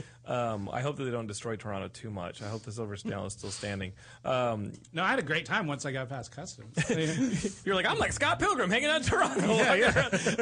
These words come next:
Speaker 2: Uh, but before we go to commercial, though, uh, George did have a question about what advice you would give a aspiring screenwriter.
Speaker 1: I,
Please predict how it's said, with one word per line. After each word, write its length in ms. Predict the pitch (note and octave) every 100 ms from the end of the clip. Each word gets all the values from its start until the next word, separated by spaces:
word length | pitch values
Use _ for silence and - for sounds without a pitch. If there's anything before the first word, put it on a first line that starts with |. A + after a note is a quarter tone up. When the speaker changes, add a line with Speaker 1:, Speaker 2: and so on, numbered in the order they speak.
| G#3
Speaker 2:
Uh, 280 | G3+ F3+ E3+ D#3+
but 140 | G3
before 320 | F3 F#3+ A3 A3
we 80 |
go 100 | G3
to 80 | F3+
commercial, 400 | D3+ C#3+ D#3+ C#3+
though, 240 | B2 B2 B2+
uh, 460 | C3 B2+ A#2+ B2 - F2 C3+ -
George 280 | C3 D3 D3
did 120 | C3+
have 120 | C3 A#2
a 20 |
question 320 | G#2+ A#2+ A2
about 220 | A2+ A2
what 100 | A2+
advice 340 | A2+ A2 G#2 G2+
you 60 |
would 140 | A2+ G2+
give 260 | G#2+ G2+
a 380 | - - G2 F#2+ G#2
aspiring 380 | G#2+ - A2 G2
screenwriter. 480 | - G#2+ G2+ F#2 G#2 - -
Speaker 1:
I, 140 | F3+